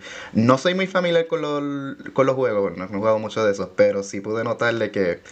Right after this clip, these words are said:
este, como que el enfoque fue todo mayormente en esta persona, en el presente, tratando de ir al pasado. Sí, los juegos hacen como que referencia a eso, pero tú sabes que los juegos de Assassin's Creed todos se enfocan siempre como que en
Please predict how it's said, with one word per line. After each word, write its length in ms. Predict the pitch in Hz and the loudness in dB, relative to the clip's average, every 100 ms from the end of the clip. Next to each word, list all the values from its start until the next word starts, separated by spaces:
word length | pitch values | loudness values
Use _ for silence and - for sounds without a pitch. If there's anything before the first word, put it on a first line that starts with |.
| - - - - | -16 -16 -12 0
este, 580 | 98 98 - 101 95 | 0 0 2 4 4
como 180 | 98 98 | -2 -4
que 100 | 98 | -2
el 60 | 98 | -2
enfoque 400 | 98 98 92 107 | -2 -4 -2 -2
fue 180 | 147 156 | 0 0
todo 260 | 104 98 | 2 2
mayormente 760 | 107 123 123 131 131 113 107 107 - - - _ - _ _ - | 0 -4 -2 -4 -2 0 0 -2 -18 -20 -20 _ -20 _ _ -6
en 140 | 101 | -4
esta 200 | 101 135 | 2 2
persona, 640 | 156 160 175 165 147 147 _ _ - - | 2 2 0 2 -4 -6 _ _ -20 -4
en 160 | 113 107 | 0 0
el 80 | 104 | 2
presente, 500 | 110 - 151 143 123 | 0 2 2 2 0
tratando 340 | 110 101 101 | 2 -2 -2
de 60 | 104 | -2
ir 60 | |
al 60 | 101 | -2
pasado. 280 | 101 - - | -4 -6 -2
Sí, 400 | 131 123 - - - _ - | 0 0 -2 -10 -20 _ 2
los 180 | 107 | 2
juegos 320 | 110 104 120 123 - | 4 2 2 -2 -8
hacen 680 | 123 123 131 131 131 - - - | -8 -6 -6 -6 -8 -10 -14 -4
como 160 | 123 117 | 0 2
que 100 | 120 | 2
referencia 540 | 120 127 123 123 139 | 4 4 2 0 0
a 100 | 139 | 2
eso, 320 | 131 107 101 - | 0 -4 -6 0
pero 540 | 110 117 107 98 101 - - - _ _ - | 2 4 2 2 -2 -8 -20 -20 _ _ -4
tú 120 | 104 | 2
sabes 200 | 107 113 | 4 4
que 100 | 127 | 0
los 80 | 107 | 0
juegos 180 | 98 101 | -2 -2
de 60 | |
Assassin's 340 | 101 110 110 - | -4 -4 -8 -6
Creed 160 | 117 | -4
todos 220 | 98 85 | 0 0
se 60 | 98 | -2
enfocan 340 | 95 98 101 | 0 0 0
siempre 280 | 98 104 104 | -2 0 0
como 200 | 101 98 | 0 0
que 240 | 98 - 87 | 0 0 -2
en 300 | 85 85 | -4 -8